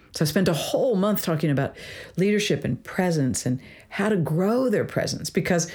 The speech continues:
no matter what field you're in as a leader, your presence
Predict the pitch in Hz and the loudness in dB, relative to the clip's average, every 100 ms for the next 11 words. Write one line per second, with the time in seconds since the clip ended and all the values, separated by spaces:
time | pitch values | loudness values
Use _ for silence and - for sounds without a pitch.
0 | - 185 190 214 208 247 311 - 311 285 | -4 0 2 2 2 0 0 0 0 0
1 | 185 135 113 80 147 - 151 143 147 202 | 0 0 2 0 -2 -2 0 0 0 2
2 | 240 156 95 147 - - - - _ 139 | 2 2 0 -4 -10 -20 -20 -20 _ -2
3 | 139 - - 165 220 196 - - - | -2 -10 -2 0 2 0 -2 -4 -8